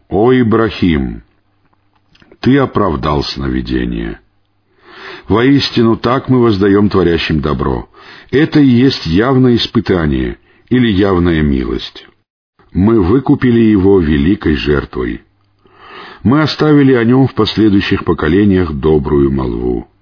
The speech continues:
Мир Ибрахиму! Воистину, так мы воздаем творящим добро.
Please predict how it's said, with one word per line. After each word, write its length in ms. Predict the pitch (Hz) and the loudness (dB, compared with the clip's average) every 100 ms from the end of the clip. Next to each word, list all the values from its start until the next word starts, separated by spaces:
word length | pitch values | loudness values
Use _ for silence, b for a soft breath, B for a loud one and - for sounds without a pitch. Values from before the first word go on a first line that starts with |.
| _ _ _ b b b 110 | _ _ _ b b b 0
Мир 360 | 127 170 120 - | 2 4 2 0
Ибрахиму! 760 | 85 69 67 - 65 58 58 - _ _ _ _ _ _ B B B B B B B | -2 -2 -4 -6 -6 -6 -10 -14 _ _ _ _ _ _ B B B B B B B
Воистину, 680 | 98 127 135 - 123 113 110 | 0 2 2 0 0 2 0
так 380 | - 120 139 135 | 0 -2 -2 0
мы 140 | 131 | 2
воздаем 500 | 123 101 101 90 95 | 2 2 2 2 2
творящим 540 | 87 82 76 76 - 67 | 2 0 0 -2 -6 -4
добро. 440 | 69 60 64 | -4 -4 -6